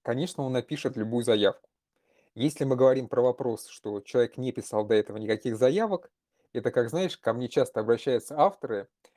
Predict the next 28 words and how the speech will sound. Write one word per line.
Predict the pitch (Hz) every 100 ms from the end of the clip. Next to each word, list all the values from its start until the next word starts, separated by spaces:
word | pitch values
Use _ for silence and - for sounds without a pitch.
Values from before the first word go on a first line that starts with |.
| _ _
я | 107
таких | 117 - 110
больше | 123 139 120
всего | - 135 123
люблю, | 107 110 170 208
когда | 104 107 117 - _ _ -
он | 127 127
говорит: | 131 -
«Я | 139 151
уже | 139 147
писал | - 131
патенты, | - 127 - 214 180 107
у |
меня | 117
есть | 127 120
один | 120 131
полученный», | 123 139 220 - 113 104
и |
он | 143 185
начинает | - 143 -
меня | 120 107
учить, | 98 - 113 - _
как | 113 -
их | -
писать. | - - 101 - _ _ _ _ _
Вот | 139 - 139
если | 156 - 143
это | 135